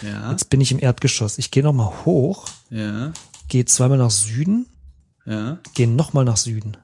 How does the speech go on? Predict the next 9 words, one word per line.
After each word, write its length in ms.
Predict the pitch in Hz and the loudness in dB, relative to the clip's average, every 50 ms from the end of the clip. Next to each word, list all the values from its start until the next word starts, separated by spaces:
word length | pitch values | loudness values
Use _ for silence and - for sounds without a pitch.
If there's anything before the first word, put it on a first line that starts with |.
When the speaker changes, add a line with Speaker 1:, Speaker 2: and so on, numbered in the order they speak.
| _ | _
Speaker 2:
Aha. 600 | _ - 120 107 - - - - - 220 190 - - _ _ _ _ _ _ _ _ _ _ _ _ | _ -8 -8 -8 -8 -10 -8 -2 0 0 0 0 -4 _ _ _ _ _ _ _ _ _ _ _ _
Speaker 1:
Uh. 160 | - 208 233 185 | -2 -2 0 0
Speaker 2:
Es 120 | 131 123 | -2 -2
ist 100 | 160 165 | -2 0
nämlich 240 | - 170 151 131 - | 2 2 2 0 0
zweimal 340 | - - - 151 180 185 156 | 0 2 2 4 4 4 2
nach 140 | 127 117 107 | 0 0 -2
Süden. 380 | - - 113 107 107 107 113 _ _ _ _ _ | -4 -6 -6 -6 -6 -8 -10 _ _ _ _ _
Speaker 1:
Ah. 920 | 120 113 135 190 247 269 262 240 170 117 107 107 104 101 101 101 101 101 | -6 -4 -4 -4 -2 -2 -2 -2 0 0 0 -2 -2 -2 -4 -6 -8 -12